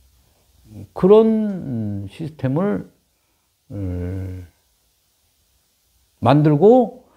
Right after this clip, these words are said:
지금 회원 자격증, 그, 그 회원증 가진, 음, 뭐 이렇게 수강회 한, 뭐, 한,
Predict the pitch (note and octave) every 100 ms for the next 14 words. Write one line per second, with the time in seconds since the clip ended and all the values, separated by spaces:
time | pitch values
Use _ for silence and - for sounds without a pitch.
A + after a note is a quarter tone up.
0 | _ _ D3+ D#3 C3+ - - _ _ _
1 | _ - B3+ C#4+ C#4 B3 A3 G#3 F#3 E3+
2 | D#3 D3 A#2 B2 C3 - C3+ - _ B2+
3 | A#2+ A#2 G#2+ F2+ - G#3 G3+ - D3+ A#2
4 | A#2 A#2 G2+ G2+ F2+ C3+ C#3 A#2+ A2+ F#2+
5 | F#2 A2+ F#2 B2+ A2 G2 - C3+ C#3+ D#3+
6 | D3 B2 C3 A#2+ A2 G#2+ G#2+